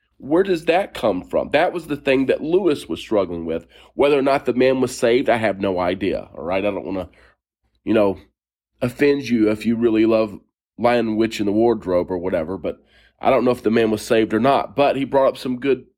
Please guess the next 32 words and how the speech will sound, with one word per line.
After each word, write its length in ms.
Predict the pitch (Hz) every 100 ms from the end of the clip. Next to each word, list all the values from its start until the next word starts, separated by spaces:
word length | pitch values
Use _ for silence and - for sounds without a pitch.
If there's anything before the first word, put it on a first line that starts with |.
| _
questions. 840 | - - 160 - - - - - _ _ _ - - - -
So 160 | -
the 100 | 156
question 540 | 170 190 190 220 - 156
is, 460 | 185 143 76 - - _ _ _ -
do 420 | 131 180 208 127 - _ _
this 280 | 139 180 -
idea 680 | 156 160 143 139 135 185 147
of 260 | - 117
full 840 | - - - - 196 165 151 151 -
joy, 600 | 123 139 185 190 123 - _ _ _ _ _ _
uh, 220 | - 123 123
can 240 | - 170
we 140 | 170 160
have 340 | 156 190 175
it? 100 | - _ _ -
Well, 120 | 147
we 100 | 160
see 300 | 160 180 175
here, 440 | - 202 240 156
it 120 | 78
says 220 | - 151 147
in 120 | 135
verse 200 | 135 131
eleven, 400 | 135 170 151 113 - - -
"These 400 | 117 180 240 -
things 280 | 175 156
I 60 | 147
have 120 | 123
spoken 560 | - - 190 233 233 147
unto 220 | 110 90
you, 320 | 85 107 135